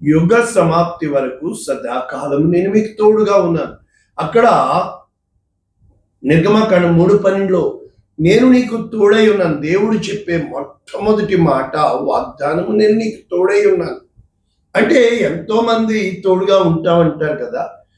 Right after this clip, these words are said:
మధ్యలో వదిలి వెళ్ళిపోతూ ఉంటారు కదా. నిజంగా ఎందుకండి నమ్ముతా ఉంటారు అర్థం కాదు.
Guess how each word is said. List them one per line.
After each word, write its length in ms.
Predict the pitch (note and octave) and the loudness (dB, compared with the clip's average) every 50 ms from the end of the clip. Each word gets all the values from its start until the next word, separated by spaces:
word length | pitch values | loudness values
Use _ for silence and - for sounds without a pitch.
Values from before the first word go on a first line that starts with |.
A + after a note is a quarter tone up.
| _ _ _ - - | _ _ _ -10 -4
మధ్యలో 440 | B2+ C3 C3+ - - E3+ F3+ F3 | -4 -4 -2 0 2 2 4 4
వదిలి 320 | E3+ D#3+ D3 D#3 D#3 D3+ D3 | 4 2 2 2 0 0 0
వెళ్ళిపోతూ 420 | C#3+ C#3+ - D3 C#3+ C#3+ C#3+ D3 | -2 -2 -4 -4 -6 -6 -4 -6
ఉంటారు 560 | C3+ B2+ B2+ B2+ B2+ - B2 - - - A2+ | -6 -4 -6 -6 -6 -8 -10 -10 -10 -10 -14
కదా. 180 | A2+ A2+ - - - _ _ _ _ _ _ - F3+ | -14 -14 -14 -14 -14 _ _ _ _ _ _ -4 -2
నిజంగా 400 | F3+ F3+ F#3 B3 D#4+ D4+ C#4 C4+ | 0 2 4 4 6 6 6 4
ఎందుకండి 720 | A#3+ - D#3+ C#3+ E3 G#3 - C4+ C#4+ C#4+ C4+ B3+ A#3 A3+ | 4 2 0 -4 -4 -4 -6 -6 -4 -2 0 0 0 2
నమ్ముతా 460 | G#3+ F#3+ E3+ E3 F3 G3 G3 - G3 | 0 0 0 0 0 -2 -2 -2 -2
ఉంటారు 460 | G3 F#3+ F3+ F3 - F3+ E3+ E3 D#3 C3+ | 0 0 -2 -4 0 0 2 2 2 0
అర్థం 320 | - - - D#3+ E3+ E3 | -4 -4 -4 -2 -2 -2
కాదు. 440 | D#3+ C#3+ C3+ C3 B2+ C3 B2+ B2+ | 0 -2 -4 -6 -6 -10 -14 -16